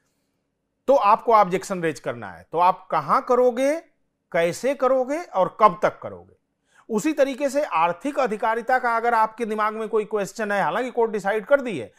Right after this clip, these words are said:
लेकिन आपके दिमाग में वो डाउट क्रिएट कर रहा है कि नहीं, इसको तो ज्यूरिसडिक्शन नहीं था, इसने कैसे डिसाइड कर दिया, और आपको ऑब्जेक्शन रेज करना है, तो फिर आप कब करोगे और कब तक करोगे?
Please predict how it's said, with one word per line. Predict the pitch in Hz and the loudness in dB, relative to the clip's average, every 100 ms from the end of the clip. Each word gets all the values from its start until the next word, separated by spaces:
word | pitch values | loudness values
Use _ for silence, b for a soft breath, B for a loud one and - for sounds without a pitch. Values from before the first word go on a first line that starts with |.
| b 175 | b -4
लेकिन | 190 196 | -4 0
आपके | 180 247 277 | 2 2 -2
दिमाग | 233 220 226 | 0 2 0
में | 233 | 0
वो | 233 226 190 | 0 0 0
डाउट | 151 180 214 - | 0 0 0 -4
क्रिएट | 208 202 | -2 -2
कर | 214 | -2
रहा | 208 | 0
है | 208 | 0
कि | 196 | -2
नहीं, | 180 214 | -6 -6
इसको | - 202 | -6 -8
तो | 190 | -6
ज्यूरिसडिक्शन | 185 156 165 220 | -6 -8 -10 -10
नहीं | 202 196 | -10 -6
था, | 185 | -6
इसने | 147 196 | -6 -10
कैसे | 202 180 190 | -10 -8 -10
डिसाइड | 180 180 180 | -6 -6 -6
कर | 190 | -8
दिया, | 170 180 180 b | -6 -8 -8 b
और | 156 | 0
आपको | 156 - 175 | 0 2 0
ऑब्जेक्शन | 151 147 - 185 | 0 -4 -8 -6
रेज | 180 175 | -6 -6
करना | 170 160 156 | -10 -10 -14
है, | 151 _ _ _ _ | -16 _ _ _ _
तो | 196 | -2
फिर | - 220 233 | 0 2 4
आप | 214 208 - | 4 2 -2
कब | 208 233 | -2 0
करोगे | 233 233 233 285 | 0 2 0 -2
और | 285 202 - | -2 -2 -4
कब | 120 - | -6 -6
तक | 135 | -6
करोगे? | 151 151 147 147 | -6 -6 -8 -10